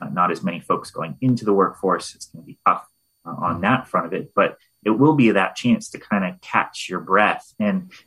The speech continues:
Speaker 1: uh, I totally, uh, it's funny you were mentioning that, you know, is this oh five, oh six, oh seven,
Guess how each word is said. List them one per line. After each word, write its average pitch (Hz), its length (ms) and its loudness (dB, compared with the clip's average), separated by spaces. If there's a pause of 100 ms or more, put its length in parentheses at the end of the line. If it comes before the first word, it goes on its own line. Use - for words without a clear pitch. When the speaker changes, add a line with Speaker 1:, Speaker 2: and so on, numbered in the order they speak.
(180)
Speaker 1:
uh, 95 180 -2
I 113 100 0
totally, 165 760 4
uh, - 60 -8 (220)
it's - 220 -8
funny 139 340 2
you 110 80 2
were 101 240 0
mentioning 107 540 2
that, 90 300 0
you 98 60 0
know, 87 160 2
is 85 160 -6
this - 380 -2 (220)
oh 104 140 4
five, 90 460 4
oh 90 140 0
six, - 920 -6
oh 98 100 4
seven, 92 800 0